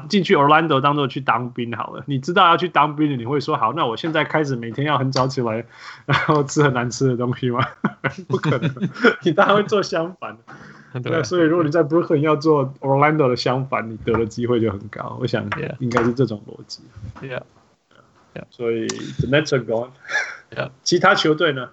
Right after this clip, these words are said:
Speaker 1: 哪些受影响？
Speaker 2: 其他球队，哇，Aldridge 直接就不去了嘛。他说他要开刀，他就直接就不去了。
Speaker 1: 嗯哼。
Speaker 2: 嗯，Avery Bradley 他不去。
Speaker 1: 嗯哼。
Speaker 2: 啊，Dwight Howard 今天说要回去。呃，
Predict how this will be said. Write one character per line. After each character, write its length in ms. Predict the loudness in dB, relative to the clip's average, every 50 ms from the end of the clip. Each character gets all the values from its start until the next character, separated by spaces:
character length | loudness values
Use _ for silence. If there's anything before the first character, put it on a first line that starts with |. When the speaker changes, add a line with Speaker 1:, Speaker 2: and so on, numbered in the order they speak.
| _ -14
Speaker 1:
哪 120 | -14 -14
些 220 | -6 -4 -4 -4
受 180 | -2 -4 -4 -4
影 60 | -2
响？ 120 | -4 -4 -6
Speaker 2:
其 40 | -6
他 40 | -4
球 140 | -4 -2 -2
队， 340 | -2 -2 -2 -2 -4 -6 -8 _ _ _ _ _ _ -20 _ _ _ _ _ _ _ _
哇， 120 | 2 4 4 4 4 2
Aldridge 680 | 2 2 2 2 0 2 0 0 0 0 -4 -10 -14 -16 -20 _ _
直 140 | -10 -8 0
接 140 | 2 2 4
就 100 | 4 2
不 140 | 0 -2 -6
去 260 | -8 -4 -2 -2 -2
了 60 | -2
嘛。 80 | -4 -4
他 140 | -2 -2 0
说 160 | 0 0 0
他 240 | 2 2 2 2 0 -2 -6 -8 -10 -12 -12 -12 _ _ _ _ -4
要 120 | -4 -4
开 200 | -2 0 -2 0
刀， 280 | 0 0 -2 -2 -4 -6 -8
他 60 | -10
就 100 | -10 -10
直 180 | -12 -12 -12 -8
接 120 | -8 -6
就 140 | 0 0 0 0
不 200 | 0 -4 -8 -8
去 240 | -8 -8 -10 -8
了。 160 | -8 -6 -8 -8 -12 _ _ -20 -20 -14 -12
Speaker 1:
嗯 80 | -12
哼。 120 | -10 -10 -14 -14 -16 -20 -20 -20 -20 -18 _
Speaker 2:
嗯， 560 | -2 0 2 4 4 4 2 2 0 -2 -4 -6 -10 -20 _ _ _ _ _ _ _ _ _ -12 -2
Avery 300 | 0 0 2 2 0 0
Bradley 540 | 2 2 4 4 4 2 0 -2 -4 -6 -8 -8 _
他 100 | -8 -6
不 120 | -6 -8
去。 320 | -12 -8 -8 -8 -8 -8 -10 _
Speaker 1:
嗯 80 | -20 -20
哼。 200 | -18 -18 -16 -8 -8 -6
Speaker 2:
啊， 20 |
Dwight 240 | 0 4 4 4 6
Howard 220 | 4 4 2 2 0
今 180 | -4 -6 -10
天 220 | -8 -6 -6 -8 -6
说 220 | -6 -4 -4 -2
要 120 | -4 -4 -6
回 120 | -8 -12
去。 260 | -12 -14 -14 -14 -14 -18 -20 -20 _ _
呃， 580 | -14 -12 -10 -10 -10 -10 -10 -10 -12 -12 -14